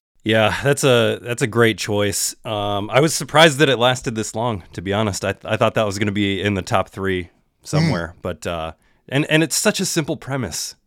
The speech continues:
Speaker 1: It's such a simple premise that just goes the distance. Yeah.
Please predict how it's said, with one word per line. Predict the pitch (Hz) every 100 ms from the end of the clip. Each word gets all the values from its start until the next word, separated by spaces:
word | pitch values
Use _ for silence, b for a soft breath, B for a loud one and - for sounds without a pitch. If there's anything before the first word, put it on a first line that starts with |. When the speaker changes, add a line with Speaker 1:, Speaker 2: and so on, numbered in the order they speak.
| _
Speaker 1:
It's | -
such | - 170
a | 170
simple | 147 131 131
premise | 120 113 95 -
that | 104
just | 104 -
goes | 101 101 92 - -
the | 95 82
distance. | 85 - 82 -
Yeah. | 87 78